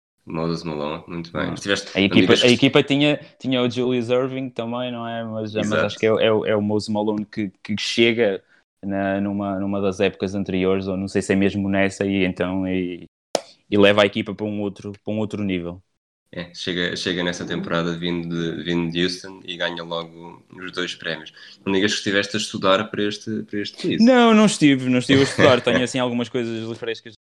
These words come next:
Speaker 2: memória e tenho, tenho alguma facilidade em, em, em mantê-las na, na cabeça, para te ser
Speaker 1: Diz-me,
Speaker 2: sincero.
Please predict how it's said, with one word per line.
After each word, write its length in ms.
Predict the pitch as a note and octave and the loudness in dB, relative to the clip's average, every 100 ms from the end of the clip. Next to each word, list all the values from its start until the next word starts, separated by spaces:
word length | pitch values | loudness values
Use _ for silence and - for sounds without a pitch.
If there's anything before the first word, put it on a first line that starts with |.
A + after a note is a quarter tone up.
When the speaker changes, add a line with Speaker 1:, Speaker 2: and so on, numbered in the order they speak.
| _ | _
Speaker 2:
memória 200 | G#2+ G#2 | -14 -14
e 40 | G2+ | -14
tenho, 300 | G2+ G2 G2 | -18 -18 -14
tenho 200 | G2+ G#2 | -8 -8
alguma 220 | A2 A2 | -8 -6
facilidade 680 | G#2+ - G#2+ G2 G2 G2 G2+ | -6 -6 -6 0 0 0 -6
em, 320 | F#2+ G2 F#2 _ | -12 -14 -18 _
em, 200 | G#2 - | -20 -20
em 100 | - | -16
mantê-las 540 | A2 G#2+ G#2+ G2 G2 G2 | -12 -8 -4 -4 -4 -8
na, 200 | G#2 G2 - | -12 -16 -12
na 160 | G#2 | -12
cabeça, 520 | G#2 G2 F#2+ F2+ - G2+ _ _ _ | -2 0 0 -4 -8 -20 _ _ _
para 120 | - | -8
te 80 | F2 | -4
ser 100 | G2 | 0
Speaker 1:
Diz-me, 260 | G2+ G2+ A#2 | 2 2 2
Speaker 2:
sincero. 280 | F#2 - | -2 -8